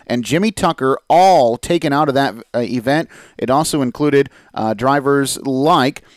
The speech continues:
the, uh, number ten machine of Steve Dorr, and, uh, really just a lot of cars that ended up taking some damage in that, but were able to continue. Crump got the jump on Hocevar on the restart. His outside front row starting position played key to that.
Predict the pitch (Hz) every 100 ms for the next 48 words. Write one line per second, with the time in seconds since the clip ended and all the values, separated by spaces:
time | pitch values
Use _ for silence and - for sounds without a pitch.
0 | - 120 131 131 123 127 147 - 160 160
1 | 151 - 147 143 147 - 135 127 - -
2 | 127 101 - 151 175 170 170 - _ -
3 | 123 123 117 120 135 170 135 135 - 117
4 | 147 156 143 135 120 123 131 131 117 -
5 | 156 170 151 - 117 123 143 127 117 110
6 | 113 120 107 120 120 117 - 117 - 110
7 | 104 - 160 147 113 - - - _ -
8 | 202 233 220 214 202 165 208 202 175 196
9 | - 180 185 175 156 185 196 180 165 156
10 | 170 165 160 - 156 - 175 - 151 143
11 | 160 160 156 139 143 143 139 - 160 165
12 | 139 175 175 139 143 156